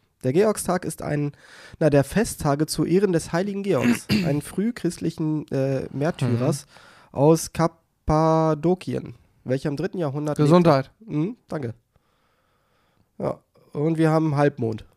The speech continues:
Speaker 2: Perfekt.
Speaker 1: Also, nee, zunehmenden Mond,
Speaker 2: So.
Speaker 1: aber genau zur Hälfte.
Speaker 2: Ja,
Speaker 1: Wie
Speaker 2: so
Speaker 1: nennt man
Speaker 2: ist
Speaker 1: das?
Speaker 2: Halbmond, oder?
Speaker 1: Ist das Halbmond?
Speaker 2: Ja, klar.
Speaker 1: Aber nicht der türkische Halbmond.
Speaker 2: Was?
Speaker 1: <laughs>
Speaker 2: Es ist, ich glaube, es ist Halbmond.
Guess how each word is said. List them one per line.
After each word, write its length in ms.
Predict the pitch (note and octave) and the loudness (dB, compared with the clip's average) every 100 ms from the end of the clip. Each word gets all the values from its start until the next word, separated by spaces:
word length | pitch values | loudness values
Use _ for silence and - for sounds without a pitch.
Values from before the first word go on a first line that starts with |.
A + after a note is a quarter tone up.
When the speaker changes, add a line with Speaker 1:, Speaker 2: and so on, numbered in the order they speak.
| _ _ _ _ _ - | _ _ _ _ _ -6
Speaker 2:
Perfekt. 260 | D3+ C#3 | -4 0
Speaker 1:
Also, 360 | D3 C#3 C3+ B2+ | 2 6 6 4
nee, 320 | B2+ C3 B2 B2 | 2 -2 -2 -6
zunehmenden 480 | - F3 D3+ C3 A#2+ | -4 0 2 2 0
Mond, 360 | A#2 A#2+ A2+ _ | -2 -4 -4 _
Speaker 2:
So. 80 | - | -8
Speaker 1:
aber 180 | B2+ C3 | -2 0
genau 220 | C#3 C#3+ | 2 2
zur 180 | C#3+ C#3 | 2 0
Hälfte. 360 | C3 C3 - A#2 _ _ _ | -2 -2 -6 -12 _ _ _
Speaker 2:
Ja, 180 | - C#3+ | -4 -2
Speaker 1:
Wie 40 | B2+ | 0
Speaker 2:
so 40 | |
Speaker 1:
nennt 100 | C#3+ | 0
man 100 | D#3 D#3 | 0 0
Speaker 2:
ist 160 | D#3+ | -2
Speaker 1:
das? 60 | D3 | -2
Speaker 2:
Halbmond, 400 | G3+ - C3 A#2 | -2 -2 -4 -4
oder? 140 | B2+ | -4
Speaker 1:
Ist 80 | F#3+ | -4
das 140 | D3 D#3+ | -4 -4
Halbmond? 340 | E3 E3 F3 | -4 -6 -2
Speaker 2:
Ja, 180 | C#3+ B2 | 0 0
klar. 200 | - D#3+ | 0 2
Speaker 1:
Aber 140 | C#3 | 4
nicht 140 | D#3 F#3+ | 4 4
der 80 | F3+ | 2
türkische 340 | F#3 E3+ B2+ | 2 0 -2
Halbmond. 360 | A2+ A2 A2+ - _ _ _ _ _ _ _ _ _ _ - | -4 -4 -8 -12 _ _ _ _ _ _ _ _ _ _ -4
Speaker 2:
Was? 280 | D#3+ - - _ _ _ _ - | -4 -4 -14 _ _ _ _ -8
Speaker 1:
<laughs> 60 | - - - - G3 - - - _ | -6 0 2 4 2 2 -6 -6 _
Speaker 2:
Es 200 | - D3+ | -4 -2
ist, 200 | C#3+ D3 C#3 | 0 0 -4
ich 100 | - | -2
glaube, 340 | D3+ E3 F#3+ | 2 4 4
es 120 | F3+ | 2
ist 120 | E3+ E3 | 0 2
Halbmond. 460 | E3+ D#3+ C#3+ C3+ | 2 2 -2 -6